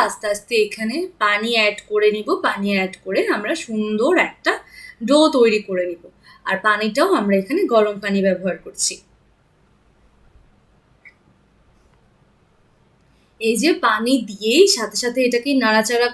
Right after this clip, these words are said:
করে মিক্স করে আমরা এটা দিয়ে একটা ডো তৈরি করে নিব। আর একসাথে বেশি পানি একদমই দিতে যাবেন না, আস্তে আস্তে করে দিয়ে মিক্স করে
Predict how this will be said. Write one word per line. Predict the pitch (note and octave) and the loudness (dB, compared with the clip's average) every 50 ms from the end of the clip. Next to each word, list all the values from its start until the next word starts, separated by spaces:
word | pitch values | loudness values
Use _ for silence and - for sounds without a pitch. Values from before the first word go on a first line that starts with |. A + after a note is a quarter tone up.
| - | 0
করে | A#3+ A#3 B3 D#4 F4 C#4+ A3+ G#3+ | 0 2 2 4 2 2 2 2
মিক্স | G#3+ A3 A3+ - - - - - - - _ - | 2 0 0 -4 -6 -6 -6 -6 -8 -8 _ -2
করে | D4+ D#4+ B3+ B3+ F4+ - - _ - - - - _ - G#3+ A3 | 0 2 4 2 2 0 -6 _ -20 -20 -20 -14 _ -2 0 2
আমরা | A3 A3 A3+ A3+ A3 A3 | 2 4 4 6 6 4
এটা | G#3+ G#3+ G#3+ G#3+ G3+ | 4 2 0 -2 -2
দিয়ে | G#3 G#3+ C#4 - - | 0 0 0 0 -2
একটা | - - C4 A#3+ G#3 G3+ - | -4 -4 -4 -4 -4 -4 -2
ডো | G3+ G3 G3+ G3+ G#3 | 0 0 0 0 0
তৈরি | A3 A3 A3+ A#3 A3+ A3 | 2 2 2 2 2 2
করে | A#3 A#3+ A#3+ A#3+ B3 | 4 4 4 4 4
নিব। | B3+ B3 C#4 F#4 G#4+ G#4+ - - - - - - G3 | 0 -2 -2 -2 -4 -4 -8 -16 -20 -20 -14 -8 -2
আর | G#3 G#3+ A3 A3 G#3+ | 2 4 6 6 4
একসাথে | - - - A#3+ B3 A#3+ B3+ C#4+ D4 A#3+ G3+ G3+ | 4 -2 -6 -4 -4 -4 -2 -2 -2 0 0 0
বেশি | F#3+ F#3 - - B3+ B3 A3 | 0 0 -2 -4 -6 -4 -4
পানি | G3+ G3+ G#3+ A3 G3+ F#3 | -4 -4 -4 -4 -6 -6
একদমই | F#3+ F#3 - G#3+ A3 B3+ C4 B3+ | -6 -6 -8 -6 -6 -6 -6 -6
দিতে | A3+ - A#3 A#3 A#3+ | -4 -2 -2 -2 0
যাবেন | B3 A#3+ B3 B3+ D#4 | -2 -2 -2 -2 -2
না, | G4+ F4 A3+ G3 | 0 -2 -2 -2
আস্তে | - - - G3 G3 | -4 -6 -4 -4 -4
আস্তে | F#3+ - - G3+ G#3 | -4 -6 -10 -8 -6
করে | G#3 G3+ G#3 G#3 F#3+ F#3+ | -4 -4 -2 -2 -4 -4
দিয়ে | A3+ A3+ A3 G#3 G#3+ D4 F#4 - - _ _ _ _ _ _ - | -4 -2 0 2 2 2 2 -2 -8 _ _ _ _ _ _ -6
মিক্স | A#3 C4+ E4 E4 - - - - | -2 -2 -2 -2 -4 -8 -8 -4
করে | G#3+ G3+ A3+ | -2 0 2